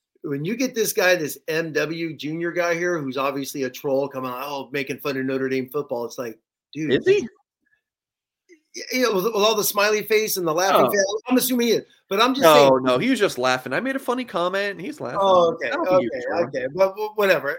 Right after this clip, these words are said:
Speaker 1: But I was, uh, my point is, we get so many people that just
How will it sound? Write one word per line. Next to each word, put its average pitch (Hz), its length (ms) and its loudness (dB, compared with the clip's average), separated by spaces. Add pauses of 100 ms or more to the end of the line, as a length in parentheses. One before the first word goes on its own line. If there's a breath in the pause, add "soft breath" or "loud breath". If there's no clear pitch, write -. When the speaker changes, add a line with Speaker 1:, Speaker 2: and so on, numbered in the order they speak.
(160)
Speaker 1:
But 165 180 2
I 165 120 -2
was, 165 200 -6 (160)
uh, 160 60 -6
my 143 160 -4
point 202 300 -8
is, 135 180 -8
we 220 120 -8
get - 200 -6
so 147 280 -4
many 214 340 -6
people 135 580 -12 (500)
that 143 220 -6
just 139 400 -6